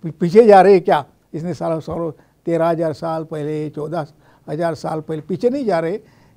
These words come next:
ये स-, ये संस्कृति, एक और एक बात कही गई, ये सदा नूतन संस्कृति रही,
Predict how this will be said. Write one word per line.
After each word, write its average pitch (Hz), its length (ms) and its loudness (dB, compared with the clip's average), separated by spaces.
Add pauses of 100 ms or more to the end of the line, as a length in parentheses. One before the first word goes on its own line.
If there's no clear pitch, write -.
(100)
ये 202 160 -2
स-, 165 120 -10 (360)
ये 214 100 0
संस्कृति, 175 580 -8 (140)
एक 202 200 -2
और 196 400 2
एक 190 140 2
बात 165 180 -2
कही 160 220 -6
गई, 156 180 -4 (480)
ये 226 100 -8
सदा 190 360 0
नूतन 185 380 2
संस्कृति 165 460 -8
रही, - 180 -20